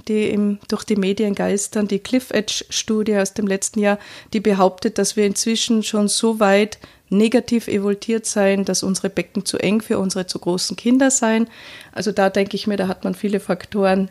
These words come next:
nicht berücksichtigt, eben wie Ernährung, Übergewicht,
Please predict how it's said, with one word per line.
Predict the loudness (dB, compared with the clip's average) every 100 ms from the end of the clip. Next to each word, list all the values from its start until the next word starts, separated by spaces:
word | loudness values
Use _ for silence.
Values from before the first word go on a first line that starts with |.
| 2
nicht | 2 2 -2
berücksichtigt, | 0 4 2 0 -2 -2 -2 -4 -4
eben | -4 0 0
wie | 0 0
Ernährung, | 0 0 0 -2 -2
Übergewicht, | -4 -2 -2 0 -2 -2